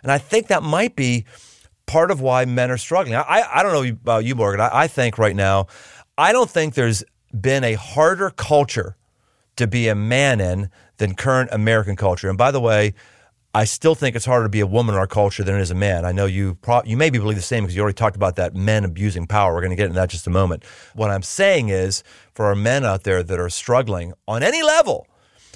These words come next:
you're what's called normal. <laughs> 'Cause more men are struggling now than ever, ever before because it's harder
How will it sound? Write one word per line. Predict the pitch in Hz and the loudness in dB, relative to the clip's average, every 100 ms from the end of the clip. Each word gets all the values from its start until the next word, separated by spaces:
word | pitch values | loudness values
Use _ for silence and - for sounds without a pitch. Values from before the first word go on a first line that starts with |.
| _ _ _ _ _ - | _ _ _ _ _ -6
you're | 147 208 | 0 2
what's | 208 - | 2 -2
called | - 220 196 | -2 -2 0
normal. | 180 214 226 151 71 _ _ - | 2 4 4 0 -4 _ _ -4
<laughs> | 110 - - - | -4 -4 -20 -8
'Cause | 143 | -6
more | 139 185 | -2 0
men | 214 202 | 2 2
are | 190 | 0
struggling | - 180 180 165 160 | -2 0 2 0 0
now | 156 156 156 | 0 2 0
than | 123 143 143 | 0 -4 -2
ever, | 165 175 185 185 - | 0 0 0 -2 0
ever | 160 160 | 0 0
before | 139 117 156 147 | -2 -4 0 0
because | 127 120 156 147 | 0 0 0 0
it's | 147 | -8
harder | - 160 226 294 233 101 - | -12 -2 2 2 2 0 -2